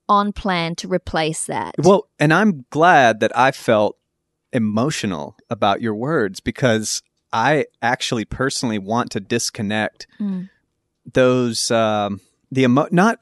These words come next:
Speaker 2: emo-, I mean, emotions and eating are, are great, I think. So I don't mean disconnect f-, uh, emotions from beautiful eating, but disconnecting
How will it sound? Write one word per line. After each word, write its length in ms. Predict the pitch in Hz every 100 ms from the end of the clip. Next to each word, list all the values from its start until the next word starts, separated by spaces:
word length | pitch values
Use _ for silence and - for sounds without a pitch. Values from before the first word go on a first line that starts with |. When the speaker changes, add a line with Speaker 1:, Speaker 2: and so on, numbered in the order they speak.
| -
Speaker 2:
emo-, 200 | 139 151 -
I 60 |
mean, 140 | 156 160
emotions 420 | 151 185 202 147
and 80 | 117
eating 260 | 131 131
are, 120 | 98 90 -
are 100 | 104
great, 340 | - 107 120
I 100 | 90
think. 340 | 92 90 - _ _ _ -
So 100 | 123
I 40 |
don't 120 | 143
mean 200 | 135 135
disconnect 580 | 120 117 - 113 - - -
f-, 200 | - - _
uh, 200 | 131 113
emotions 480 | 101 107 117 - 101
from 280 | - 110 98
beautiful 360 | 110 110 107 -
eating, 260 | 120 120 104
but 180 | 110 - - - _
disconnecting 880 | - 156 - 143 143 - 127 113 104